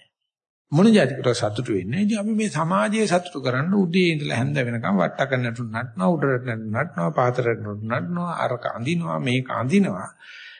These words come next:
කාගේ වාසනාවටද, කාගේ න්‍යාය පත්‍රයද කියලා දන්නේ නැහැ.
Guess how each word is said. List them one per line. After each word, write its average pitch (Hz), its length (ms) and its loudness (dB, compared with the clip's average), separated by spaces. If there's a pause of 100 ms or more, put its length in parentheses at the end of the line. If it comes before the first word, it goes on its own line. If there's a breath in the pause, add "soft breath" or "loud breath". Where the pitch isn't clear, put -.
(200 loud breath)
කාගේ 151 1000 2
වාසනාවටද, 120 680 -2 (120)
කාගේ 151 540 2
න්‍යාය 147 300 2
පත්‍රයද 131 360 -6
කියලා 131 220 -6
දන්නේ 180 160 -6
නැහැ. - 140 -14